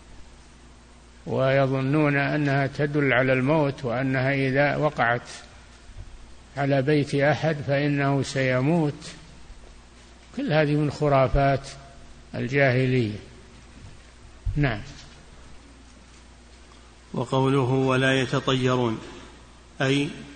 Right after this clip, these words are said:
Speaker 2: لا يتشاءمون بالطيور ونحوها.
Speaker 1: نعم.
Speaker 2: وسيأتي إن شاء الله تعالى بيان الطيرة.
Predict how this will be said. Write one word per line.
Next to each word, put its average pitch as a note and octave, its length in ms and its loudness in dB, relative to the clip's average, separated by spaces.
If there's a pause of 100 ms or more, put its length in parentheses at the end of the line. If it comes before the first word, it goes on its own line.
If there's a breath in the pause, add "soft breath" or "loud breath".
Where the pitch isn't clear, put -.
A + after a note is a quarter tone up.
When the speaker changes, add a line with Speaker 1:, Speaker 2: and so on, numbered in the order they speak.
Speaker 2:
لا C3 200 2
يتشاءمون C3+ 1040 2
بالطيور C3 640 2
ونحوها. B2 840 0 (360)
Speaker 1:
نعم. C3 320 -2 (360)
Speaker 2:
وسيأتي C3+ 680 0
إن C3 80 0
شاء B2+ 300 0
الله B2+ 400 2
تعالى B2+ 640 2
بيان C3 760 0
الطيرة. A#2+ 640 0